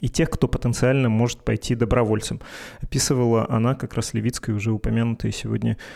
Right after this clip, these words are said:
функционал этого дашборда, этого внешнего генеральского интерфейса.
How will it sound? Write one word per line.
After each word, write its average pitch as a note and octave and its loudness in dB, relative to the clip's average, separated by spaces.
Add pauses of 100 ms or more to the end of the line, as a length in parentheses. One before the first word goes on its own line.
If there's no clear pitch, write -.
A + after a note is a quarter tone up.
(160)
функционал A#2+ 0
этого A2+ 0
дашборда, G#2+ 0 (100)
этого G#2 -4
внешнего A#2 0
генеральского A2+ 2 (260)
интерфейса. A#2 0